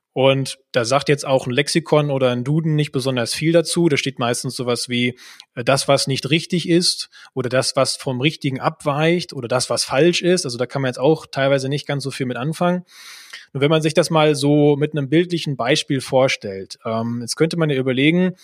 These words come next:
wovon machen wir einen Fehler abhängig? Also wann sprechen wir von einem Fehler? Wann sagen wir, „Ich habe einen Fehler gemacht, jemand anders hat einen Fehler gemacht“?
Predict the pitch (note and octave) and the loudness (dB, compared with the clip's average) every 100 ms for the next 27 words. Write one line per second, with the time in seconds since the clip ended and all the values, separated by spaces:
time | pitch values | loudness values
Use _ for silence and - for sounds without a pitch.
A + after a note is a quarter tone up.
0 | - - - C#3+ E3 F3+ D3 E3 F3 D#3+ | -20 -20 -6 -4 0 2 2 0 0 2
1 | C#3 D3 C#3 D#3+ D3+ C#3+ D3 C3 A2 - | 2 2 2 2 2 2 -2 -4 -4 -6
2 | A#2+ C3 C3 _ - C3+ D#3 A3 A#3 - | -4 -4 -6 _ -10 -2 2 2 0 -6
3 | _ _ - - E3 E3+ F3+ D#3+ D#3 C#3+ | _ _ -10 -2 -2 0 4 4 2 -4
4 | B2+ C3+ - D3+ C#3+ F#2 - B2+ D#3 C3 | -4 -4 -2 0 0 -2 -4 -2 0 2
5 | C#3 D3+ C#3 C#3+ C#3 - _ D#3+ - D3+ | 2 2 2 2 2 -2 _ -6 -2 0
6 | C3 A2+ B2 B2 C#3 B2+ B2 B2 A#2+ A#2+ | 0 -2 -4 -4 -2 -2 -2 -4 -4 -6
7 | A2+ A2 A#2 B2 B2+ A2+ A2+ A2+ A2+ A2+ | -8 -6 -4 -4 -6 -8 -8 -6 -6 -4
8 | A2+ A2 - | -6 -8 -12